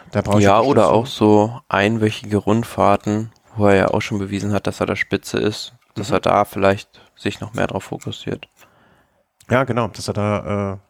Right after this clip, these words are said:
Speaker 1: äh, seine Eisen ins Feuer werfen kann, anstatt nur alle Körner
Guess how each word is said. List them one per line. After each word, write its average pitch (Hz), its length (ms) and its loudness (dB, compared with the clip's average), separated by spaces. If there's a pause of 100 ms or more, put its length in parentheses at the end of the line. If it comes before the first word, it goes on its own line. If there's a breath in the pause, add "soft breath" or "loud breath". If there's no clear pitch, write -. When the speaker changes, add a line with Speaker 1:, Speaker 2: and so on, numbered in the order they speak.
(140)
Speaker 1:
äh, 101 40 -18
seine 95 260 -6
Eisen 92 220 -2
ins 95 100 -6
Feuer 101 200 -2
werfen 98 240 -6
kann, 92 140 -6
anstatt - 380 -4
nur 113 320 0
alle 101 160 0
Körner 104 320 -2